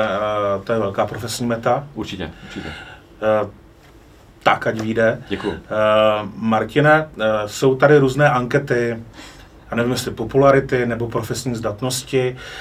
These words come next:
Speaker 1: eh, nevím, jestli je to spíš soutěž Miss České republiky nebo podobné tituly. Eh, dá se podle nich, eh, orientovat při výběru makléře?
Speaker 2: Asi z části ano. Eh,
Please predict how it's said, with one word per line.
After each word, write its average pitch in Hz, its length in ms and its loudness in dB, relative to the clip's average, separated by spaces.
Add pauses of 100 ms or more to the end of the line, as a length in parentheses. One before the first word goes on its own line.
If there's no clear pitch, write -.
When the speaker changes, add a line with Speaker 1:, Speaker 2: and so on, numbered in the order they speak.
(280)
Speaker 1:
eh, 104 40 0 (720)
nevím, 113 400 0
jestli 120 180 -2
je 117 40 -4
to 123 80 0
spíš 120 300 -6
soutěž 120 420 -4
Miss 113 200 -4
České - 320 -6
republiky 127 720 0 (280)
nebo 113 180 -2
podobné 110 360 0
tituly. 123 560 0 (760)
Eh, 104 280 0 (300)
dá 95 280 -2
se - 180 4
podle 131 440 2
nich, 123 480 -2
eh, 110 260 2
orientovat 113 680 0
při 113 200 -8
výběru 104 340 -4
makléře? 117 640 -2 (1000)
Speaker 2:
Asi 87 240 -6
z - 80 -2
části 90 340 0
ano. 95 300 -2 (120)
Eh, 87 460 -6